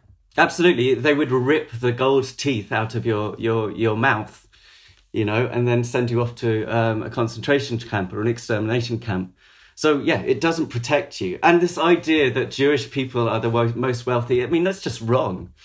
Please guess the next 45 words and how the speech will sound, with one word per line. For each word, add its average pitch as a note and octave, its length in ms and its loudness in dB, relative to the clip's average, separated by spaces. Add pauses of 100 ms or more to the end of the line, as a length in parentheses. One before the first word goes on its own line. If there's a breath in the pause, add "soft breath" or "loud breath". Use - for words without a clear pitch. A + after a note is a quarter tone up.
(240 loud breath)
We D3+ 120 6
know D3 180 4
statistically A#2+ 840 -2
it's F#2 220 -6
wrong. G2+ 360 -4 (360 loud breath)
And B2 320 2
as D3 180 2
you B2 80 -2
say, C3+ 280 2
even C3+ 320 0
if A#2+ 120 -2
it G#2+ 100 -2
was C#3 360 2
right, G2+ 400 -2
it D3+ 140 -2
doesn't D3 240 -2
protect B2 400 -6
you. G2+ 120 -2 (280 loud breath)
This G3+ 180 6
thing G3+ 220 4
isn't E3 240 2
a, B2+ 420 0
this C#3+ 240 -2
isn't D3 420 0
a, B2 460 0
a A#2+ 180 2
sum B2+ 440 0
game. G2+ 540 -2 (260 loud breath)
You C#3+ 100 2
know, B2+ 160 4
I C#3 80 4
don't F3 260 4
get - 200 -2
ten E3 260 -2
points B2 480 -2
for A#2+ 160 0
being A2 480 -2 (260 loud breath)
white. A#2 300 0
I A2 60 -8
don't D3+ 180 0
get - 180 -6
ten D3 300 -4
points A#2+ 320 -2
for A#2 120 -8
being G#2+ 420 0